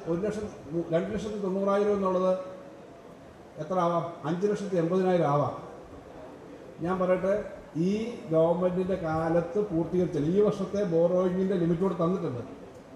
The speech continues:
ആകെ എടുക്കാൻ പറ്റുന്നത് നാല് ലക്ഷത്തി എഴുപതിനായിരം കോടി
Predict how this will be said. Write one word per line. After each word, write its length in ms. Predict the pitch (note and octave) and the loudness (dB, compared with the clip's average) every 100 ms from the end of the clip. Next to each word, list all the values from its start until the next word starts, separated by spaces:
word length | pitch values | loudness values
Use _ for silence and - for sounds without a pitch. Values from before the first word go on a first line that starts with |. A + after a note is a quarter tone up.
| - - - | -20 -18 -14
ആകെ 420 | A#2+ C#3 E3+ G#3 A3+ | -8 -2 0 6 8
എടുക്കാൻ 520 | G3 F#3+ G#3 G#3 G3+ | 10 8 6 6 6
പറ്റുന്നത് 600 | F3+ F3 F#3 E3+ E3 F3 F#3 - - | 4 4 2 2 4 4 2 -4 -10
നാല് 460 | C3 D3 D#3+ F3+ G3 | -6 -4 -2 -2 -2
ലക്ഷത്തി 360 | G3 G3 F#3+ G#3 F3+ | -2 -2 -2 0 2
എഴുപതിനായിരം 840 | E3 F#3 F#3+ F#3+ F#3+ F#3+ F#3+ F3 | 4 4 4 4 4 4 2 0
കോടി 200 | F3+ F3+ | 2 2